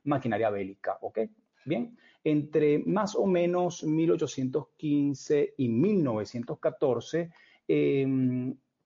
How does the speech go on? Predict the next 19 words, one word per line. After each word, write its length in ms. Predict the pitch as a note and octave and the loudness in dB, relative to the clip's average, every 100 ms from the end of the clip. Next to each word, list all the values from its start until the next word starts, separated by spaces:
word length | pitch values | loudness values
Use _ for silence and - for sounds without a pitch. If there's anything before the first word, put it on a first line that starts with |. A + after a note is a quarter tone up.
| _ | _
eh, 280 | D#3 C3 B2+ - | -2 0 0 0
hay, 340 | C3 D#3 E3 | 0 0 0
hay 240 | - C3+ D3+ | 0 2 2
un 920 | D#3+ E3 E3 D#3+ C#3 C3 A2+ A#2 A#2 - | 2 2 0 0 0 -2 -4 -6 -8 -2
proceso 1000 | D#3 C#3 D3 C3 D#3 D3+ C#3+ B2 G#2+ A2+ | 0 0 -2 0 2 4 4 4 2 0
bastante 500 | A#2 B2 - A#2 A#2 | -2 -4 -2 -4 -2
interesante 720 | C#3+ D3 D3+ - C3+ A2+ - | -2 0 0 0 -4 -2 -6
que 220 | - D3+ C3 | 0 0 2
deriva 640 | A#2+ D3+ G3+ D3 B2 A#2 - | 2 4 4 4 0 -2 -4
en 260 | A#2+ A#2+ | -4 -4
lo 180 | A#2+ A#2 | -4 -6
que 140 | - | -4
va 160 | A2+ D#3 | 0 0
a 40 | C3+ | 0
ser 240 | C#3 C3 | -4 -2
la 100 | A#2 | -2
revolución 560 | G#2+ G2+ G2 F#2+ G2 G#2 | -2 -6 -8 -10 -14 -14
industrial, 520 | G2+ - - F#2 A2 | -16 -20 -14 -14 -14
¿ok? 140 | - | -2